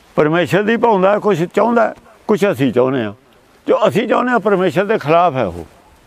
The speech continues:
ਫਿਰ ਉਹਦੀ ਭਾਵਨਾ ਨੂੰ ਠੇਸ ਪਹੁੰਚਦੀ ਹੈ, ਉਹਦੇ 'ਤੇ ਕੇਸ ਹੋਣਾ ਚਾਹੀਦਾ ਹੈ। ਜਾਂ ਤੇਰੀ ਭਾਵਨਾ ਨੂੰ ਜੋ, ਫਿਰ ਪਰਮੇਸ਼ਰ 'ਤੇ ਕੇਸ ਬਣਾਓ ਤੁਸੀਂ। ਬਾਣੀ ਪਰਮੇਸ਼ਰ ਦੀ ਹੈ, ਤੁਸੀਂ ਤਾਂ ਪਰਮੇਸ਼ਰ ਦੇ ਖਿਲਾਫ ਖੜ੍ਹੇ ਹੋ। ਤੁਹਾਡਾ ਕਾਨੂੰਨ ਪਰਮੇਸ਼ਰ ਦੇ ਖਿਲਾਫ ਹੈ।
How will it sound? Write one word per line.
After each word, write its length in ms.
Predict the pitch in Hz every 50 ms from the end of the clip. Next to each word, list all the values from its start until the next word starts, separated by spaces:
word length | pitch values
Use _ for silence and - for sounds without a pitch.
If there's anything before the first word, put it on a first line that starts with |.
| _ _ _ _ _ _ _ _ _ _ _ _ _ _ -
ਫਿਰ 120 | - 202
ਉਹਦੀ 240 | 202 220 240 339 359
ਭਾਵਨਾ 360 | 262 - 220 202 170 190 202
ਨੂੰ 140 | 214 208 170
ਠੇਸ 200 | 165 190 190 147
ਪਹੁੰਚਦੀ 360 | 135 202 214 226 208 226 220
ਹੈ, 80 | 233 -
ਉਹਦੇ 340 | - - - 240 240 269
'ਤੇ 120 | 359 294 208
ਕੇਸ 220 | 190 226 214 165
ਹੋਣਾ 240 | 156 196 190 185 180
ਚਾਹੀਦਾ 380 | 160 180 180 202 - - 160 -
ਹੈ। 60 | - _ _ _ - - _ _ _ _ _ - -
ਜਾਂ 160 | 247 208 202
ਤੇਰੀ 360 | - - 214 220 214 233 240 240
ਭਾਵਨਾ 480 | 233 - 226 202 190 160 165 160 165
ਨੂੰ 180 | 165 165 165 151
ਜੋ, 160 | 151 160 139 - _ _ - - - 320 294 240 - - - - -
ਫਿਰ 100 | 190 202
ਪਰਮੇਸ਼ਰ 460 | - 196 175 165 190 175 120 143 175
'ਤੇ 160 | 160 180 175
ਕੇਸ 200 | 127 147 156 147
ਬਣਾਓ 300 | 127 127 123 107 95 92 92 - _ _ _ _ -
ਤੁਸੀਂ। 220 | - 135 98 80 98 - _ - - - - - - - - - - - - - - - - _ _ - -
ਬਾਣੀ 260 | 139 160 170 160 156
ਪਰਮੇਸ਼ਰ 460 | 147 151 139 135 139 123 98 123 123
ਦੀ 160 | 110 113 101
ਹੈ, 140 | 87 80 - _ _ _ _ _ _ _ - _ _ _ _ _ _ _ _ -
ਤੁਸੀਂ 120 | - 147
ਤਾਂ 100 | - 214
ਪਰਮੇਸ਼ਰ 460 | - 156 156 143 143 143 117 143 208
ਦੇ 140 | - 330 277
ਖਿਲਾਫ 280 | 226 202 208 - 208 147
ਖੜ੍ਹੇ 180 | 175 214 220
ਹੋ। 60 | 208 175
ਤੁਹਾਡਾ 240 | 147 160 165 160
ਕਾਨੂੰਨ 360 | 131 120 143 139 120 113 110 127 - _ _ _ _ _ _ -
ਪਰਮੇਸ਼ਰ 400 | - 123 131 139 143 117 165 226
ਦੇ 140 | 277 339 330
ਖਿਲਾਫ 300 | 185 185 202 156 120 95
ਹੈ। 200 | 98 90 -